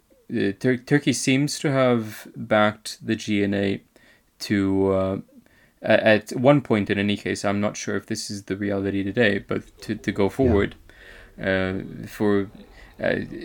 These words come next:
Speaker 1: economic reasons, it makes a lot of sense. Um, but, uh, w-, w-, what seems to have happened is that it has kind of,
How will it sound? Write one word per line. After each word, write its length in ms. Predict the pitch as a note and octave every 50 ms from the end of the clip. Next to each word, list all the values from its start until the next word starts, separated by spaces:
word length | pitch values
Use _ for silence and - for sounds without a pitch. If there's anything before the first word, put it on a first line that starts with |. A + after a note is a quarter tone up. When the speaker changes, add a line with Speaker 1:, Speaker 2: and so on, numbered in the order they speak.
| - -
Speaker 1:
economic 540 | - A2+ - - A#2+ B2+ B2+ A#2+ G#2+ -
reasons, 340 | A#2+ A2+ G#2+ - A2 G2+ -
it 60 | A2
makes 260 | G2+ G2+ G2+ - - -
a 60 | G2+
lot 200 | F#2+ G2 G2 F#2+
of 120 | F#2+ -
sense. 420 | - - - G#2+ G#2+ G#2 - - - - - - - - - - - -
Um, 460 | - G#2+ F#2+ F#2+ G2 - - - - -
but, 400 | - G2+ G2+ G2+ G2 G2 - -
uh, 340 | G#2+ G2+ G2+ G2 G2 G2 G2+
w-, 340 | G#2+ - - - A2 G#2+ G#2
w-, 680 | G2 - A2+ G#2+ G2+ G2+ G2+ G#2 G#2 G#2+ - - - - B2 A2+
what 240 | A2 A#2 A#2+ A#2+ -
seems 260 | - C3 B2+ A#2 -
to 60 | -
have 80 | A#2 G#2+
happened 800 | G#2+ A2 A2 A2 G#2+ - G#2+ G#2+ G#2 G2+ G2 - - - - - _ _
is 500 | - - - G2 G2+ G2 F#2+ F#2+ - -
that 280 | - G2 G2 G2 - -
it 200 | - G#2 G2 G2+
has 720 | G#2 A2 G#2+ G#2+ G#2+ G#2+ G2+ G2+ G2+ - - - - - _ _ _ _ _ _ _ -
kind 380 | - - A2 G#2+ A2 G#2+ G2+ G#2
of, 440 | G2+ F#2+ F#2+ F#2+ - - - -